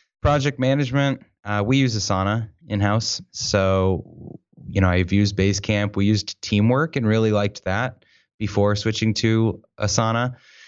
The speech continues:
And we used to, you know, Trello is an amazing tool that I don't necessarily consider project management, but you can manage things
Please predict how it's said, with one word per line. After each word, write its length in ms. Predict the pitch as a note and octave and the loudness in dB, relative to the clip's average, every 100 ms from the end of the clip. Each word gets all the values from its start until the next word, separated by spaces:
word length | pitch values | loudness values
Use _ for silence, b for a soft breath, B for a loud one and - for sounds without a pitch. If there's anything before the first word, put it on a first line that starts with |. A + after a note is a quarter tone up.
| B _ | B _
And 240 | G2 F#2 | 2 4
we 120 | G#2 | 4
used 240 | A2+ G#2 - | 4 2 0
to, 320 | F#2+ - - - | -2 -2 -4 -2
you 100 | F#2+ | 0
know, 140 | F2 | 0
Trello 420 | E2+ - C3 A#2 G#2+ | 0 0 0 2 0
is 120 | F#2 | 0
an 320 | G2 G2+ G#2 | -2 0 0
amazing 500 | G#2 A2 A#2 G#2 G2 | 0 0 0 -2 -4
tool 360 | - B2+ C3 B2 | 0 0 2 0
that 220 | G#2+ - | -2 -2
I 60 | |
don't 140 | D3 C#3+ | -2 0
necessarily 580 | B2+ A2 A2 A2+ A2 G2+ | -2 -4 -4 -2 0 -2
consider 440 | G2+ F#2 A#2 A#2 | -4 -2 0 0
project 600 | A2+ G#2+ G#2 G#2 G2 - _ _ _ | 0 -2 -2 -4 -8 -14 _ _ _
management, 540 | G#2+ B2 C3+ B2+ C3+ B2+ | -2 2 2 2 0 -2
but 100 | - | -2
you 160 | C#3 | 0
can 220 | C#3 A#2 | 0 0
manage 580 | A2 A2 G#2+ F#2 F#2 - _ _ | 2 2 0 -2 -6 -8 _ _
things 560 | A#2 G2+ F2 F2 E2+ | 0 2 2 0 -2